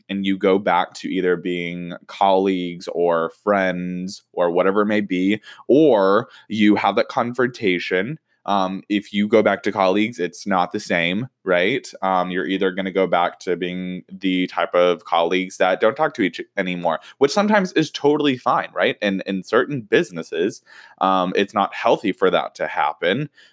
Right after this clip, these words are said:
Um, but there are certain times when confrontation and when it's resolved,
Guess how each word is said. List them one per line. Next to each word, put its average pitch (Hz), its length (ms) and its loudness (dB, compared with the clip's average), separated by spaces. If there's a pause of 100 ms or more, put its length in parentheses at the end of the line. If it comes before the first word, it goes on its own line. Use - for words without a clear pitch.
(140)
Um, 92 580 -2 (180)
but 127 440 2
there 107 180 2
are 120 180 2
certain 120 280 -4
times 120 320 -4
when 95 140 -6
confrontation 104 840 -4 (280)
and 92 300 -4
when 101 240 0
it's 107 200 -4
resolved, 101 720 2